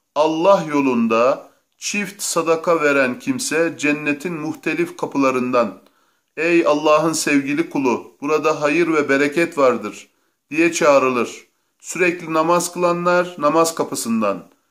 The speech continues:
mücahitler cihat kapısından, oruç tutanlar reyyan kapısından,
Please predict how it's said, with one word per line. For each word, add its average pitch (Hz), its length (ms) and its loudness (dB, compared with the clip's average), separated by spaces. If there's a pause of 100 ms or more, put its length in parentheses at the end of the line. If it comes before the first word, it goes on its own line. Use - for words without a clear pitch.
(260)
mücahitler 160 1000 2
cihat 139 380 0
kapısından, 131 760 -2 (360)
oruç 185 500 -4
tutanlar 165 800 0 (220)
reyyan 147 760 0
kapısından, 143 840 -2